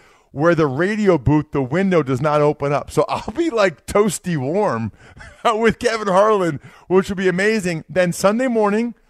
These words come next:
first flight in the morning to Detroit. Fellas, I'm on the sideline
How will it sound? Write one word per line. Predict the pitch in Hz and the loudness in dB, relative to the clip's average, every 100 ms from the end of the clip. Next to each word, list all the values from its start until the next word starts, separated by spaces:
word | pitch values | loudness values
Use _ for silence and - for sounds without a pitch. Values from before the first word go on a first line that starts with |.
| _ _ _ _ | _ _ _ _
first | - 202 233 - - | -2 2 2 0 -8
flight | - 208 208 208 175 | -8 2 2 2 0
in | 185 | -2
the | 180 | 0
morning | 175 190 185 160 117 101 - _ _ _ _ | 0 0 0 -2 -2 -6 -10 _ _ _ _
to | - | -2
Detroit. | 156 165 - - 180 143 113 - _ _ _ _ _ | 0 0 -2 0 4 4 0 -10 _ _ _ _ _
Fellas, | - 160 139 104 - _ | 2 4 4 2 -6 _
I'm | 127 156 185 | -4 -2 0
on | 175 | 0
the | 143 | -2
sideline | - 135 139 117 107 98 90 | 0 0 2 0 -4 -4 -8